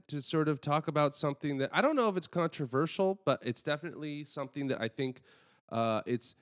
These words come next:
it's when you just start, when, so you start getting into wine,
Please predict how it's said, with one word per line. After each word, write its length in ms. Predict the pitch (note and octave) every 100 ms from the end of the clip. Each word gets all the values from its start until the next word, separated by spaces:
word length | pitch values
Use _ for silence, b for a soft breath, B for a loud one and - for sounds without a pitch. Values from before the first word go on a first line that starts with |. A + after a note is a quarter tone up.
| _
it's 200 | A#2+ A#2+ - -
when 240 | A2+ B2 A#2
you 160 | C#3+
just 280 | C#3 C3+ C#3
start, 300 | - C#3 -
when, 140 | B2+
so 120 | - C#3+
you 140 | D3+
start 240 | - E3+
getting 160 | D#3 E3
into 220 | D3+ D#3
wine, 400 | D3 C#3+ C#3 C3+